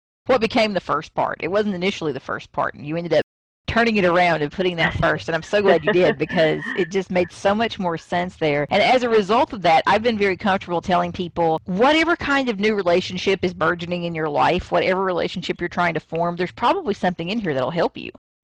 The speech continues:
Speaker 1: And so I have
Speaker 2: Oh,
Speaker 1: no
Speaker 2: absolutely.
Speaker 1: <laughs> problem in telling people that. I think what got me about this book and what really made me want to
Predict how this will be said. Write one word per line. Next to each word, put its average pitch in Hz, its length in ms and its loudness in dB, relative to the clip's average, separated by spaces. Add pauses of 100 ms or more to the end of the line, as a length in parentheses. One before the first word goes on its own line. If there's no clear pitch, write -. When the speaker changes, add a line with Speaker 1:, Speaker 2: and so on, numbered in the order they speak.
(120)
Speaker 1:
And 185 340 4
so 185 240 2
I 196 100 4
have 233 220 4
Speaker 2:
Oh, 202 40 6
Speaker 1:
no 196 100 8
Speaker 2:
absolutely. 214 520 2
Speaker 1:
<laughs> - 20 -12
problem 220 680 2
in 180 140 -4
telling 196 340 4
people 170 380 -2
that. 151 260 4 (320)
I 202 80 2
think - 280 -2
what 196 180 -2
got 196 240 4
me 175 100 0
about 156 240 4
this 139 140 -6
book 175 220 -4
and 170 120 -4
what 165 160 -6
really 196 220 2
made 175 260 2
me 170 80 -4
want 160 260 -6
to 151 300 -6